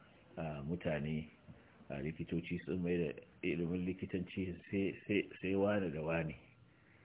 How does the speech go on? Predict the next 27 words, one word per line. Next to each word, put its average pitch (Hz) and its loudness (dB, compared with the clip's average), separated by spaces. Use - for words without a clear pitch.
Ya 82 2
zanto 85 4
an 90 4
ƙi 95 0
fitowa 87 4
a - -6
koya 85 2
wa 69 -4
mutane 65 -6
shi. - -10
Shi 78 -8
kuma 85 0
da 76 0
ya 82 0
zo 90 0
yake 87 -4
tara 85 -6
talakawa, 80 -4
ƴaƴan 80 -2
talakawa 87 2
yana 87 0
koya 73 -2
musu, 71 -10
shi - -10
ne 80 -2
Abu - -12
Qurat. 64 -8